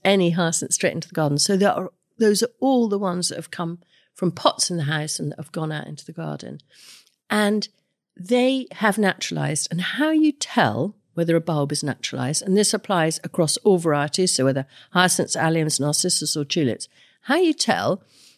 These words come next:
is that you will get almost, you know, it's kind of obvious, really. It, it's sort of common sense in a way, which is you get this little clump. And yet, you know,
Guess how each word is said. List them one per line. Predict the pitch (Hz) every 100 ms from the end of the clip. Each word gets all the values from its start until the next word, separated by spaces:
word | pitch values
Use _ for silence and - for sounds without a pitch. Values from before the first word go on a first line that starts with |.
| _ -
is | 233 233
that | -
you | 226 247 247
will | 254 240
get | 294 285 - - - - _ _ _ -
almost, | 294 339 403 - - _
you | 320
know, | 294 -
it's | 214
kind | - -
of | 294
obvious, | 277 - - -
really. | 107 139 208 -
It, | 233
it's | - 214 -
sort | - 254
of | 175 - -
common | 214 165
sense | 160 320 143 - 147
in |
a | 160
way, | 185 95 156
which | - -
is | 226
you | 269
get | 247
this | 156 196
little | 185 202
clump. | - - 240 107 - - - _ _ - _ _ _ _ -
And | 220 247
yet, | 262 247
you | 214 233
know, | 247 247 233 143 - 98 151